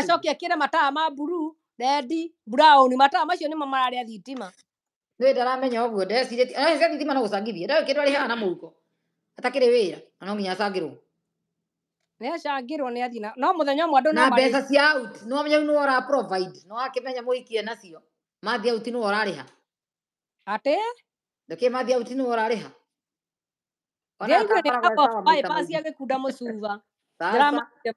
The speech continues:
Speaker 1: mũno.
Speaker 2: oka, oka kamũini na rũimbo rũmwe agĩcũngacũngaga, akĩmwĩraga,
Speaker 1: Kĩũra ndarama.
Speaker 2: Kĩmwenjoyaga. Na nĩ kũrĩ ĩyo.
Speaker 1: Andũ nĩ marĩ, nĩ andũ nĩ mohĩge ndĩreria.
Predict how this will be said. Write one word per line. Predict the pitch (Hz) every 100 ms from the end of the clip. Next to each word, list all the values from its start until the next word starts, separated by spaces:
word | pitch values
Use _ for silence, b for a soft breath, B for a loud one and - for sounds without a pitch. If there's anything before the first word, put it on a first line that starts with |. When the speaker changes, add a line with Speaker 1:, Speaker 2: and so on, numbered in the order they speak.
| -
Speaker 1:
mũno. | 214 254
Speaker 2:
oka, | 254 254 247
oka | 233 240 247
kamũini | 254 262 247
na | 240
rũimbo | 220 214 254
rũmwe | 226 220
agĩcũngacũngaga, | - 226 202 220 226 208 220 220 226 208 190
akĩmwĩraga, | 196 202 180 240
Speaker 1:
Kĩũra | 269 294 294 285
ndarama. | 277 294 262 247 247 254 _ _ 190
Speaker 2:
Kĩmwenjoyaga. | 196 214 208 226 220 214 147 - _ _ _
Na | -
nĩ | 202
kũrĩ | 247 233 220 226
ĩyo. | 156 - _ _ _ _ _ _ _ - _ _ _ _ _ _
Speaker 1:
Andũ | 202 285
nĩ | 262
marĩ, | 269 277 254
nĩ | 285
andũ | 294 269
nĩ | 233
mohĩge | 233 262 226
ndĩreria. | 208 220 240 214